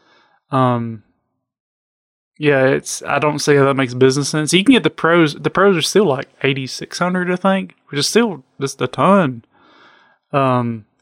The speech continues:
I don't know. I, I don't see how it makes sense for them unless they start raising prices, which I don't doubt. It, but that gets into weird logistics. Like, you'd have to, pretty much have to go up to two dollars a game,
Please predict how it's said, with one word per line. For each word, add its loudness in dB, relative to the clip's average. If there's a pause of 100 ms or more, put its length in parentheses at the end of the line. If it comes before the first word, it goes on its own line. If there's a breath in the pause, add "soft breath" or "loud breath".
(840)
I -2
don't 2
know. 2 (200)
I, -4
I -2
don't -6 (160)
see 0
how 2
it -2
makes -4
sense -4
for -8
them 0 (140)
unless 0
they 2
start -2
raising 0
prices, -4 (960)
which -4
I 2
don't -2
doubt. 0
It, -4
but 0
that 2
gets 0
into 2
weird 2
logistics. 0
Like, -4 (720 soft breath)
you'd -4
have 2
to, -6
pretty 0
much 2
have 0
to -6
go 2
up -4
to -6
two -2
dollars 2
a -8
game, -2